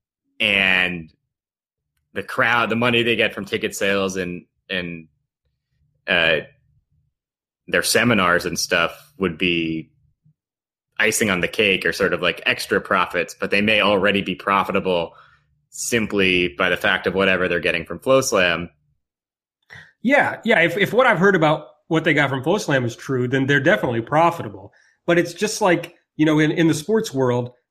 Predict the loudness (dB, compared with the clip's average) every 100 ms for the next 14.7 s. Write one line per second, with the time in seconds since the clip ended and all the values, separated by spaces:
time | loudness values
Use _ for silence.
0 | _ -2 0 0 2 4 4 2 0 -4
1 | -10 -2 2 2 4 4 4 2 0 2
2 | 0 0 0 0 -2 0 2 4 2 2
3 | 2 4 4 2 -2 0 -2 -2 -8 -12
4 | -14 -16 -18 -20 _ _ _ -8 0 2
5 | 2 0 -6 _ _ _ _ -4 -4 -2
6 | -2 0 2 4 4 4 2 0 2 4
7 | 4 2 4 4 2 2 -2 -2 _ -4
8 | -2 0 0 0 2 2 2 -2 -2 -2
9 | -2 -4 -4 0 0 0 -6 _ _ -2
10 | 0 -2 0 0 0 0 0 0 2 0
11 | 0 -6 -2 0 -2 -6 -6 -8 -14 _
12 | _ 0 0 0 -4 -4 0 0 2 0
13 | 0 -4 _ 0 0 0 -2 4 6 6
14 | 2 2 2 2 0 -4